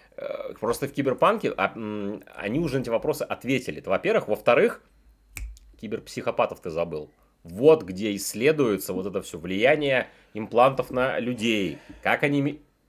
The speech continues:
как они меняют их жизнь, эти импланты, там, и вот это вот все. У тебя даже сам главный герой символизирует, что он символизирует? Он символизирует то, что у тебя вся жизнь,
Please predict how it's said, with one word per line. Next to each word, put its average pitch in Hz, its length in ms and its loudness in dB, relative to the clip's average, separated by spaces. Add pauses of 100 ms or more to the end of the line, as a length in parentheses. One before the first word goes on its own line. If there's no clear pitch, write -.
(240)
как 123 220 2
они 143 180 2
меняют 143 440 2
их 131 100 -6
жизнь, 107 520 -4 (280)
эти 82 200 -10
импланты, 95 520 0
там, 85 240 -6
и 104 80 -6
вот 107 180 -6
это 107 140 -4
вот 107 160 -8
все. 107 240 -2
У 85 100 -6
тебя 123 520 2 (440)
даже 120 400 2
сам 120 300 0
главный 117 340 2
герой 113 540 2
символизирует, 98 840 -2
что 151 120 -2
он 131 100 -4
символизирует? 95 720 -6
Он 95 100 -8
символизирует 107 640 -6
то, 120 80 0
что 110 220 -6
у 98 80 -4
тебя 110 280 2
вся 104 280 0
жизнь, 113 460 -4